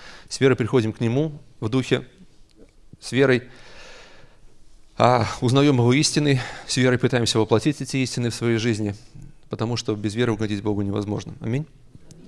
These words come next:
Аминь. Хорошо, ну вот такие небольшие вот размышления. Продолжая наше собрание, хочу опять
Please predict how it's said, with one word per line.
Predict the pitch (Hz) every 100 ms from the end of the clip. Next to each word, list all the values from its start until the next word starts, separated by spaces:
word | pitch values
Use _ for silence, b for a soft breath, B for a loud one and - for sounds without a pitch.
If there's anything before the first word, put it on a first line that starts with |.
| B B B B - -
Аминь. | 104 92 101 - - -
Хорошо, | 120 113 107
ну | 104
вот | 139 - - -
такие | 120 -
небольшие | 110 107 101 - 101
вот | 92 - - - - -
размышления. | 113 104 - 143 120 98 B B B B B B B -
Продолжая | 131 131 151 156
наше | 131 117
собрание, | 123 123 165 143 113 117 - - - - - - - - - - - 127 127
хочу | 127 -
опять | 107 117 101 - -